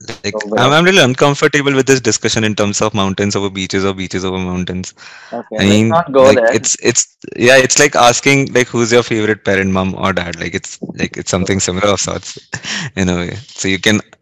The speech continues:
Speaker 1: always, like, you can like mountains at the same time. You can like
Speaker 2: Beaches
Speaker 1: beaches
Speaker 2: also.
Speaker 1: also, also. But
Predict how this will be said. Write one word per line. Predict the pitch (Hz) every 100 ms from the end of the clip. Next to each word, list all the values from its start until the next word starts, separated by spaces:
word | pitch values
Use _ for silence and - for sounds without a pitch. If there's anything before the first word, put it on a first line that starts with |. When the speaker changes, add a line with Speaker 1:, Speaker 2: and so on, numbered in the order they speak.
| _
Speaker 1:
always, | - 98 117 120 -
like, | 98 98
you |
can | 101 98
like | 98 95
mountains | 95 92 101 98
at | 95
the |
same | 95 101 110
time. | 107 98 95
You | 92
can | - 92
like | 90 92 - _ _ _ _ - _ _ 127
Speaker 2:
Beaches | 131 - 104 90
Speaker 1:
beaches |
Speaker 2:
also. | 98 98 95 - -
Speaker 1:
also, | 92 92 - 90 92 - - -
also. | 104 127 101 113 - - 110
But | 113 123 214